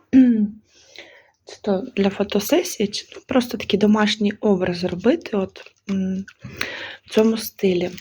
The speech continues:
Далі, ну, щось мені останній <laughs> час дуже подобається замовляти одяг та шарфи. І цього разу це ось такий шарф. <clears throat> Це якась наклеєчка.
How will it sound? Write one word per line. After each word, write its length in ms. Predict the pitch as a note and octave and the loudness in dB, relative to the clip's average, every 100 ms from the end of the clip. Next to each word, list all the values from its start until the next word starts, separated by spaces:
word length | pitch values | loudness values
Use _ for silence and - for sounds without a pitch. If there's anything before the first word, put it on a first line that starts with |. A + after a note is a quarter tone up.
| - - - - - | -16 -16 -18 -20 -10
Далі, 460 | G#3 A3+ A#3 F#3+ E3+ - _ | 0 2 4 2 -2 -8 _
ну, 340 | A3+ C#4+ D4 - | 4 4 4 -2
щось 360 | - - A3+ A#3 | -6 -4 -4 -2
мені 340 | A3 A3+ G3+ - - | 0 0 -2 -6 -8
останній 840 | G#3 G#3 G3 - A3 G3 G3+ A#3 | 0 0 0 -2 0 0 6 6
<laughs> 100 | - | 6
час 380 | B3+ C#4+ C#4+ - G3 G3 - | 0 0 -4 -8 -8 -8 -6
дуже 380 | G#3 G3 A3+ A3 | -4 0 2 0
подобається 840 | A3+ F#3+ G3+ G#3 A3 G3+ G#3 - F#3+ | 0 0 2 2 2 2 -2 -4 0
замовляти 760 | G3+ G3+ G3+ G#3 G3+ G3 G3 - | 0 2 2 2 2 -2 -8 -2
одяг 480 | A#3+ F4 C4 F#3+ - - | 0 2 2 -2 -4 -4
та 280 | A3+ E4 - | -2 -2 -4
шарфи. 640 | - A#3+ C4 - - E3+ G3+ - - - - - - | -2 0 0 -4 -4 -4 -4 -8 -8 -8 -10 -12 0
І 160 | G#3+ G#3 | 2 2
цього 500 | G#3 - - G#3 G#3+ | 0 -2 0 2 2
разу 360 | G#3 F#3+ - | 2 0 -2
це 320 | - - F3+ - | -8 -12 -12 -4
ось 200 | A3+ A3+ | -4 -4
такий 320 | G#3 G#3 G3+ | -8 -8 -4
шарф. 560 | - - F3+ F#3+ G3 - _ _ | -4 -4 -4 -4 -6 -14 _ _
<clears throat> 1400 | A3 G#3 E3 - _ _ _ _ _ _ _ _ - - - | 2 2 0 -6 _ _ _ _ _ _ _ _ -12 -10 -2
Це 120 | B3+ | 0
якась 300 | A#3+ G#3 - | 2 0 0
наклеєчка. 800 | F#3+ - F#3+ E3+ F3+ - C#4+ | -4 -2 -2 -2 -4 -6 -4